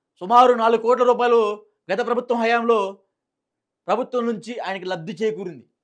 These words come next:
అఫీషియల్‌గానే నాలుగు కోట్లు అంటే అన్అఫీషియల్‌గా ఎన్ని,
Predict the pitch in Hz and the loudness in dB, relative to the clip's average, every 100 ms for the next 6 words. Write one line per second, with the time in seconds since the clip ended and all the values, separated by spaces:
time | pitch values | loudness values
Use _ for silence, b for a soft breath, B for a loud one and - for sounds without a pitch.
0 | _ _ _ _ _ _ _ _ 127 139 | _ _ _ _ _ _ _ _ -16 -12
1 | 202 226 214 226 220 202 185 180 185 160 | -4 -2 0 -2 -4 -6 -4 -6 -6 -8
2 | 135 202 247 _ - 160 208 220 214 214 | -10 -14 -14 _ -12 -10 -8 -8 -8 -6
3 | 175 180 | -8 -8